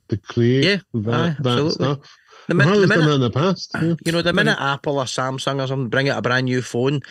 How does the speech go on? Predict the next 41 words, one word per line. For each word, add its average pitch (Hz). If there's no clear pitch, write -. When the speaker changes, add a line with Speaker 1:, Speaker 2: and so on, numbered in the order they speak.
Speaker 2:
there's -
twenty, 185
there's 143
twenty 190
companies 139
that 131
have 107
got 104
a 107
case 131
that 107
fits -
it. -
Speaker 1:
Yeah. 110
Speaker 2:
You 139
know, 143
Quad 160
Lock, 147
the 139
mi-, 143
you 139
can 143
guarantee 165
the 135
minute 127
a 120
new 123
Samsung 123
or 117
a 117
new 120
Apple 113
comes 107
out, 113
Quad 135
Lock 120
have 113
got 104
a -
phone, 107
that, -